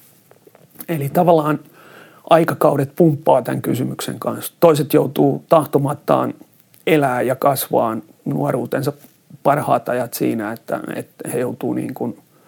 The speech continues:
tahtoen tai tahtomattaan tuleen ammattisotilaiksi, ammattitappajiksi. Ja sitten me, me aika pitkälle eletään sitä aikakautta, että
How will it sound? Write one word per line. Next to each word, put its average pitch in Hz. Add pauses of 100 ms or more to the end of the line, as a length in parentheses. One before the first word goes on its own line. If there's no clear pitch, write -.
(960)
tahtoen 151
tai 139
tahtomattaan 131
tuleen 135
ammattisotilaiksi, 139
ammattitappajiksi. - (140)
Ja 123
sitten 135 (600)
me, 139 (160)
me 147
aika 143
pitkälle 135 (380)
eletään 139
sitä 143
aikakautta, -
että 135